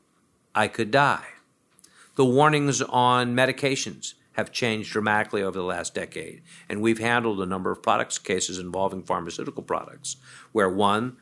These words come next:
the label was not proper, the warning on how to use it and how often to use it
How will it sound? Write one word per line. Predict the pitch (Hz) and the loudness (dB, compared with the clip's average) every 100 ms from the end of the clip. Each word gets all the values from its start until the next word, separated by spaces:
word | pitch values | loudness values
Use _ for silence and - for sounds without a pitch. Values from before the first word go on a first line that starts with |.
| _ - | _ -6
the | 95 | 0
label | 98 104 110 107 - _ | 4 4 2 0 -2 _
was | 107 92 | -6 -2
not | 101 92 - - | 0 -2 -4 -4
proper, | 98 82 - 104 123 _ _ _ | -2 -2 -4 -6 -8 _ _ _
the | 95 98 92 | -4 -2 -2
warning | 90 101 110 107 | 0 2 4 4
on | 101 92 | 0 2
how | 104 | 2
to | 101 | 2
use | 95 95 104 107 | 2 0 -2 -4
it | |
and | 101 | -2
how | 101 95 | -2 2
often | 101 123 139 | 2 2 0
to | 120 | 0
use | 92 92 90 | -2 -2 -2
it | 107 | -4